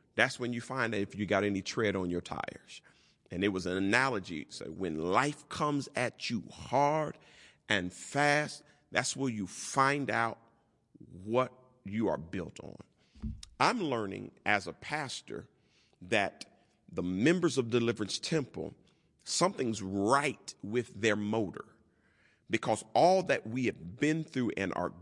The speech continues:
going through, and there are the obvious things that we're going through, and then there's the hidden things that people are going through that only I know as the pastor. But people keep coming to church. They keep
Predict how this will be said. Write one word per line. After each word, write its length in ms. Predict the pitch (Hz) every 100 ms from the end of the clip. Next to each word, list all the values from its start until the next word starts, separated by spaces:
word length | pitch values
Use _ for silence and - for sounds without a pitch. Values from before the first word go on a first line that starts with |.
| 98
going 480 | 139 170 147 95 82
through, 540 | - - 78 53 - _ _ _ _
and 160 | 107 104
there 100 | 139
are 140 | 127
the 180 | 104 - -
obvious 540 | 151 175 151 95 -
things 220 | 92 92
that 100 | 82
we're 100 | 87
going 240 | 82 82 82
through, 160 | 92
and 140 | 82 104
then 120 | 120
there's 180 | 123 101
the 80 | 104
hidden 340 | - 170 127
things 240 | - 90
that 120 | 87 -
people 260 | 117 -
are 20 |
going 240 | 90 98 95
through 160 | 107 101
that 220 | 82 - _ _ -
only 300 | 101 113 113
I 240 | - 123 117
know 300 | 107 110 78
as 220 | 98 98
the 100 | -
pastor. 580 | - 117 107 - - - _ - _ _ _ _ _
But 240 | - 131 -
people 380 | - 220 131 95
keep 420 | - 127 - -
coming 640 | - - 190 190 175 175 - _ -
to 200 | - 165
church. 720 | - - - - _ - - _ _ _ _ _ -
They 180 | 123
keep 560 | 151 - - 170 135 -